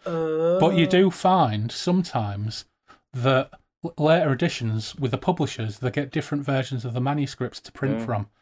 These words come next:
Speaker 2: We found that with Michael Moorcock books. And I've al-, I've also got, um, uh, a Lovecraft with text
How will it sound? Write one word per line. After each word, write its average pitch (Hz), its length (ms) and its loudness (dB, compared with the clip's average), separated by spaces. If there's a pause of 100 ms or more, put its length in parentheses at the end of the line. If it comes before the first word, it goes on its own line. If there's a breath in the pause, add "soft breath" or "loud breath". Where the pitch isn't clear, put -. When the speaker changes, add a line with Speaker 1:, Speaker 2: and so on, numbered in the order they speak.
(260 soft breath)
Speaker 2:
We - 80 -12
found 156 280 2
that 131 100 0
with 127 120 0
Michael 131 280 0
Moorcock 131 420 -2
books. - 480 -14 (300)
And 156 100 2
I've 151 60 4
al-, 170 180 4
I've 156 120 2
also 165 340 2
got, 143 240 0
um, 139 420 0 (300)
uh, 135 480 0 (180)
a 151 80 0
Lovecraft 143 760 0 (220)
with 131 560 2 (100)
text - 680 -6